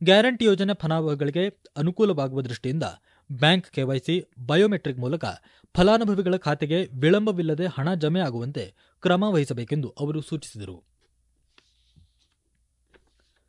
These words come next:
ಕರ್ನಾಟಕ ಸಹಕಾರಿ ಹಾಲು ಉತ್ಪಾದಕರ ಮಹಾಮಂಡಳಿ ವತಿಯಿಂದ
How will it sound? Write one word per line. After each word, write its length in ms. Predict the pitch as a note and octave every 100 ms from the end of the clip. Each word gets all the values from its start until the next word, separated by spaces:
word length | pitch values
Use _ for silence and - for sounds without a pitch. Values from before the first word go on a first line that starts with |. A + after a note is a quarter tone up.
| _ _ _ _ _ _ _ _ _ _ _ _ _ -
ಕರ್ನಾಟಕ 540 | F#3+ G3+ G#3+ G#3+ G#3+
ಸಹಕಾರಿ 500 | A3 - D#3+ E3 E3+
ಹಾಲು 260 | F3 C3 D3+
ಉತ್ಪಾದಕರ 560 | D3 C#3+ C#3 C3+ C#3 E3+
ಮಹಾಮಂಡಳಿ 580 | C3+ B2+ D#3+ D3 B2+ A#2+
ವತಿಯಿಂದ 340 | A2 D#3+